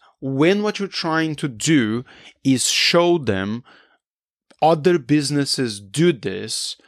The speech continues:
or other businesses didn't do it, um, and got in trouble for it. And this is, for example, in the last episode, uh, which was also a solo episode, I told the story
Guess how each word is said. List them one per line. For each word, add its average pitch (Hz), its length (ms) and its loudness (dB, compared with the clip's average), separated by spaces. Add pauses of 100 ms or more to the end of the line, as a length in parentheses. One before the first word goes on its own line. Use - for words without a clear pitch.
(200)
or 135 200 4
other 180 300 4
businesses 151 680 0
didn't 123 760 0
do 104 200 -4
it, - 320 -6 (420)
um, 120 280 -2
and 139 160 2
got 131 160 2
in 123 120 -2
trouble 175 340 2
for 101 240 -2
it. 143 160 2
And 117 100 -2
this 113 160 -6
is, 113 120 -8
for - 140 -2
example, 117 240 -2
in 113 60 -2
the 113 80 2
last 127 300 0
episode, 117 560 -2 (400)
uh, 110 140 2
which 113 160 -4
was 104 120 -6
also 127 260 2
a - 20 -4
solo 120 280 2
episode, 117 480 0
I 117 140 0
told 117 380 0
the 113 60 -4
story 110 480 2